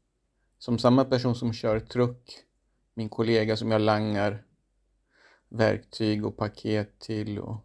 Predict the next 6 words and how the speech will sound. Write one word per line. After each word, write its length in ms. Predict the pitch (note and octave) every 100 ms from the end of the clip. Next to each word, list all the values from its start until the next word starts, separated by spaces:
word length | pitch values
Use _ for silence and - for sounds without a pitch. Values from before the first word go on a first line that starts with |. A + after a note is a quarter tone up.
| _ _ _
andra 280 | G#2 G#2+ G#2+
saker 540 | A2 G#2+ - - A#2 _ _ _ _ _ _ _ _ _ _ _ _
i 80 | -
vårt 220 | A2 A2
manuella 500 | A2 A2+ A2+ A#2 A2
arbete, 540 | G#2 G#2 G2+ G#2 -